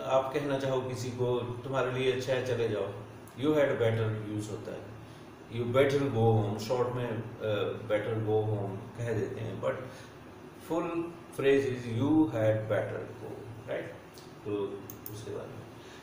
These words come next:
"It was nine eighteen A M before the governor heard their voices again."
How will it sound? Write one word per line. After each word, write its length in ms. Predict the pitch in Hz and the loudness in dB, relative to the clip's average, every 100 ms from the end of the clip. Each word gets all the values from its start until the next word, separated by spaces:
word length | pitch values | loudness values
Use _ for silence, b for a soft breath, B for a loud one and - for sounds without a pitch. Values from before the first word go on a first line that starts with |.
| - 196 | -8 0
"It 60 | |
was 160 | 208 202 | 2 4
nine 460 | 156 156 156 185 185 | 2 2 4 4 4
eighteen 440 | 151 151 151 151 - | 2 2 0 -2 0
A 280 | 139 120 - | 4 6 6
M 240 | - - | 2 0
before 280 | 165 175 170 | -2 0 0
the 220 | 160 - | 0 2
governor 500 | 147 160 151 131 127 | 4 4 4 2 2
heard 340 | 135 156 151 135 | 2 2 2 2
their 280 | 135 127 135 | 2 4 4
voices 420 | 151 151 151 160 | 4 2 -2 2
again." 340 | 190 196 - | 6 6 6